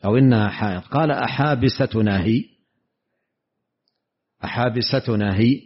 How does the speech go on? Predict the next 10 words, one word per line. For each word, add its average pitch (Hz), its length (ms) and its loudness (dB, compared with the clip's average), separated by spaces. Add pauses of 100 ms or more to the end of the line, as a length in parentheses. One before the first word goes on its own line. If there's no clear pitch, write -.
(540)
يعني 98 220 0
حابستنا 117 800 0
عن 127 180 2
السفر، 95 440 -2
ننتظر 127 520 -2
حتى 147 480 -4 (520)
تطهر 156 440 0
وتطوف 147 580 0
طواف 107 440 -6
ال-، 92 520 -6